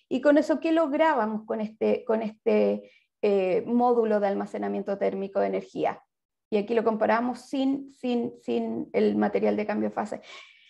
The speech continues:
Lo que logramos es más o menos extender el tiempo de secado en al menos dos horas.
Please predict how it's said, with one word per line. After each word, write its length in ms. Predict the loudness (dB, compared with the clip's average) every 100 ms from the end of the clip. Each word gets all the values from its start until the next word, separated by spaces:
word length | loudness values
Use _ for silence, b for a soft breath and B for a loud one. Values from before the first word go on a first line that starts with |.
| B
Lo 120 | 6
que 100 | 8
logramos 440 | 8 8 8 8 8
es 60 |
más 140 | 8 8
o 60 |
menos 260 | 4 2 2
extender 800 | 0 -4 2 4 4 8 8 8
el 160 | 0
tiempo 320 | 0 -2 0 -4
de 60 |
secado 560 | -6 -8 -2 0 0 0
en 100 | -2
al 100 | -2
menos 280 | -2 -2 -2
dos 340 | 2 2 2 -4
horas. 440 | -4 -6 -14 _